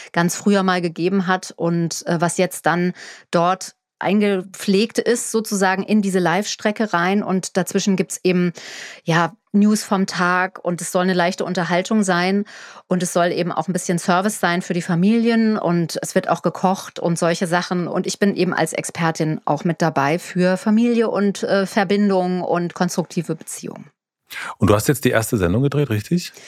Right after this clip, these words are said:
Speaker 1: Genau, also die läuft natürlich täglich und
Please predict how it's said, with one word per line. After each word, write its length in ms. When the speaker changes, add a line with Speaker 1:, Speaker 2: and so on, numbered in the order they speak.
Speaker 1:
Genau, 360
also 200
die 300
läuft 320
natürlich 380
täglich 680
und 380